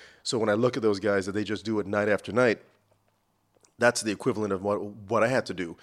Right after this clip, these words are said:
I've been doing improv since I was eighteen or nineteen, but I like to think that I was doing it my entire life. Like,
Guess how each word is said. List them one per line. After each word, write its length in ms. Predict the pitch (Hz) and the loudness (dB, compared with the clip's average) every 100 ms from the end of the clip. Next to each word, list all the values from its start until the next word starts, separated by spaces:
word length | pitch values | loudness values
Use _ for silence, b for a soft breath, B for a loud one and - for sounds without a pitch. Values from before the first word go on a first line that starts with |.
| B B B | B B B
I've 160 | 110 117 | 2 2
been 100 | 113 | -2
doing 160 | 107 | -2
improv 400 | 110 123 110 95 | -2 -2 2 2
since 300 | - 98 92 - | 0 -6 -8 -6
I 60 | |
was 340 | 98 95 87 - _ _ _ _ _ _ - | -8 -8 -10 -14 _ _ _ _ _ _ -8
eighteen 320 | 110 107 117 | -8 -6 -6
or 60 | 104 | -2
nineteen, 560 | 95 95 95 87 92 - b b b b b - | -2 -2 -6 -8 -10 -18 b b b b b -8
but 120 | 107 | 0
I 60 | 113 | 2
like 180 | 147 131 | 2 0
to 60 | 107 | -4
think 180 | 113 104 | -4 0
that 80 | |
I 40 | 104 | 0
was 100 | 98 | 0
doing 220 | 110 104 | -4 -4
it 100 | 104 | -4
my 140 | 101 95 | -2 -4
entire 280 | 95 101 | -2 -2
life. 260 | 101 123 98 | 0 0 0
Like, 180 | 95 85 | -4 -4